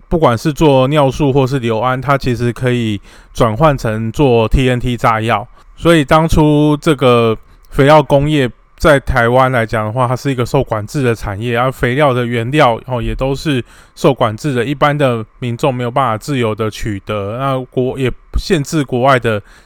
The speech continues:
进口，不像我们台湾现在各式肥料的化-，不管是化学肥料，哦，都，主要是化学肥料都可以从国外，哦，自由进口进来，啊，只是品牌的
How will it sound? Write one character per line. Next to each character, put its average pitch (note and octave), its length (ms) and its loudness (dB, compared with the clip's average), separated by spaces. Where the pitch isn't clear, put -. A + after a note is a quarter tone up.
进 C#3 220 0
口， G#2+ 180 -6
不 A#2+ 120 -4
像 D#3+ 180 2
我 C3 40 -2
们 A2+ 120 -6
台 B2 160 -2
湾 B2+ 200 -2
现 C#3 220 -4
在 B2 300 0
各 D3 160 2
式 D3+ 200 -2
肥 A#2 260 -2
料 B2 360 0
的 B2 140 -6
化-， E3+ 220 4
不 - 120 -8
管 C#3+ 200 0
是 C#3 80 -2
化 D3 220 0
学 B2+ 200 -4
肥 A2+ 200 -4
料， B2+ 180 -2
哦， A#2+ 120 -6
都， C#3 280 -2
主 C#3+ 100 2
要 E3+ 100 6
是 F#3 120 2
化 E3 200 2
学 C3+ 160 -2
肥 A#2+ 100 -4
料 C#3 120 0
都 D3 100 -2
可 D3+ 140 -2
以 B2 60 -2
从 G#2+ 280 -8
国 B2+ 160 -2
外， C#3+ 160 4
哦， A#2+ 180 -2
自 C#3+ 180 -6
由 A2+ 160 2
进 B2+ 200 -4
口 G#2+ 180 -6
进 A#2+ 240 -6
来， A2 80 -4
啊， C3 140 -2
只 A#2+ 100 -8
是 C#3+ 100 -2
品 B2+ 280 0
牌 G#2+ 240 -4
的 A2 360 -2